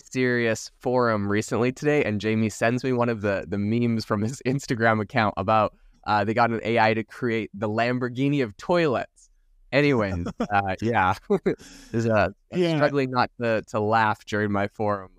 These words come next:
Speaker 1: looking at that.
Speaker 2: Yeah, there's, there's some really funny ones. Uh, some of 'em are quite offensive too, but again, they're kind of,
Speaker 1: <laughs>
Speaker 2: they're using this in a, in a funny way 'cause we, we all know that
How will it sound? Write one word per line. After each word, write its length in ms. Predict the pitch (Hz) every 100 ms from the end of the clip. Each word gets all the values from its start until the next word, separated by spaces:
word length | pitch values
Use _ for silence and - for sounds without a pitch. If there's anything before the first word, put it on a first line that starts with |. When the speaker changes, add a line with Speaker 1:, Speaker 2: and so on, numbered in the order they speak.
| _
Speaker 1:
looking 240 | _ _ 92
at 140 | _
that. 240 | - 78 - -
Speaker 2:
Yeah, 320 | 170 156 139
there's, 360 | 151 190 208 180
there's 380 | - 165 208 -
some 180 | 220
really 220 | 202 202 180
funny 260 | 180 175
ones. 480 | 151 139 139 143 - 151
Uh, 340 | 151 151 147 -
some 220 | 196 220
of 60 | 208
'em 100 | 175
are 100 | 160
quite 220 | 185 156
offensive 460 | 151 160 156 151 -
too, 180 | 175
but 240 | 151 147 - _ -
again, 300 | 165 202 180
they're 120 | 165
kind 240 | 190 196
of, 180 | 185 151 185
Speaker 1:
<laughs> 60 | - _ 170
Speaker 2:
they're 140 | 175
using 380 | 185 226 220 208
this 280 | 196 180 -
in 140 | 185
a, 40 | 175
in 160 | 185
a 60 | 185
funny 260 | 202 202
way 180 | 185 175
'cause 200 | 180 175
we, 120 | 190
we 160 | 165 202
all 140 | 208
know 240 | 202 180 175
that 220 | 170